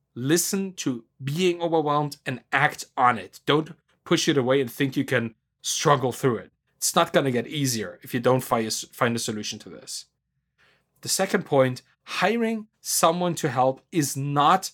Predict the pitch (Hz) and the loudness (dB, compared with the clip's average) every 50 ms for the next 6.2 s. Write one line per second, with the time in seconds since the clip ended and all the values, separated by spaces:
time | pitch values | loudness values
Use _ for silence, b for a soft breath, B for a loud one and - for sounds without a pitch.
0 | _ _ _ _ - 143 143 - 139 - 135 123 123 123 120 120 120 117 113 - | _ _ _ _ 0 0 0 0 -4 -6 -6 -4 -2 -2 -2 0 0 -2 -2 -2
1 | - 107 95 95 92 - - _ _ _ _ _ _ _ _ _ - - - - | -6 -8 -8 -10 -14 -20 -20 _ _ _ _ _ _ _ _ _ -12 -12 -12 -12
2 | _ _ - 175 185 - - - - 185 180 180 180 185 - _ _ _ 160 139 | _ _ 0 0 0 0 -2 0 0 0 0 0 -2 -4 -6 _ _ _ -6 -4
3 | - 147 131 - - - 139 147 147 135 - - - 110 - - 123 101 - - | -4 -4 -4 -2 2 2 2 2 2 0 -4 -6 -8 -8 -6 -6 -6 -6 -6 -8
4 | - - - - _ _ _ _ _ _ _ _ _ _ _ _ _ _ _ _ | -10 -10 -12 -16 _ _ _ _ _ _ _ _ _ _ _ _ _ _ _ _
5 | _ _ _ _ _ _ _ _ _ _ _ _ _ - 160 175 208 214 214 - | _ _ _ _ _ _ _ _ _ _ _ _ _ -2 0 0 0 -2 2 2
6 | 214 190 180 | 2 2 2